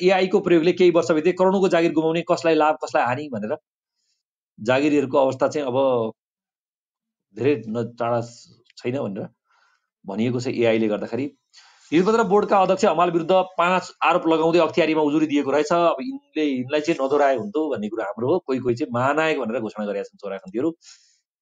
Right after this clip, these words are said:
हेर्नु सकिएन। चार गुणाले बढाइयो वैदेशिक रोजगारीमा जाने श्रमिकको तालिम शुल्क भनेर,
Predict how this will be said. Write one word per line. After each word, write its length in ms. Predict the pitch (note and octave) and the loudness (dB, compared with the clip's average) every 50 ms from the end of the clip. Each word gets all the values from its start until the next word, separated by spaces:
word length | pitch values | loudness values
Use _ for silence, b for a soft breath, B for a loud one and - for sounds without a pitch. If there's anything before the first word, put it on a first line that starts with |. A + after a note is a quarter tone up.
| - - | -10 -4
हेर्नु 280 | B2+ C#3 C#3+ C3 B2 | -2 -2 -2 -2 -4
सकिएन। 420 | A#2 A#2 - A#2 - - G2 F2+ F2+ - _ _ _ _ _ _ _ _ _ _ _ _ _ _ _ _ _ _ _ - b b b b b b b b _ - | -8 -10 -12 -14 -14 -14 -14 -14 -16 -18 _ _ _ _ _ _ _ _ _ _ _ _ _ _ _ _ _ _ _ -18 b b b b b b b b _ -2
चार 200 | F#3+ F3+ G#3 G3+ | 0 0 0 0
गुणाले 280 | F#3 G#3 G#3+ G#3+ G#3+ | 0 0 0 2 2
बढाइयो 300 | F#3 G3 F#3+ F#3+ G3+ G3+ | 2 2 4 4 4 4
वैदेशिक 300 | F#3 F#3+ F#3+ F3+ F3+ F3+ | 4 2 2 2 2 4
रोजगारीमा 280 | F#3+ F#3+ E3 F#3 F#3 F3+ | 4 4 4 4 4 2
जाने 180 | E3+ F3+ F3+ | 2 0 0
श्रमिकको 360 | E3+ - - E3+ F3 E3+ - F3 | 0 -2 -2 -2 0 0 -2 -2
तालिम 320 | - - D#3+ D#3+ F3+ F3 | -2 0 0 2 2 0
शुल्क 240 | - - F3+ E3 E3+ | 2 0 0 2 4
भनेर, 440 | E3+ E3 E3 E3 D3 A#2+ G#2 A2 | 6 6 6 4 2 0 -2 -2